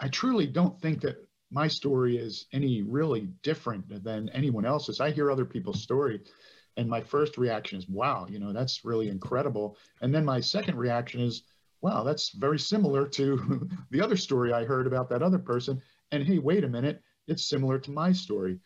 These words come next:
So I think there, there is a thread of, of truth and thread of connection that runs through all of our stories.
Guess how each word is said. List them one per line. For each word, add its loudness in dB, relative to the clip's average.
So -2
I 2
think -4
there, 2
there 0
is 2
a -4
thread 0
of, -4
of -8
truth 0
and -10
thread 0
of -8
connection -2
that -6
runs -4
through 0
all 2
of -2
our -2
stories. 0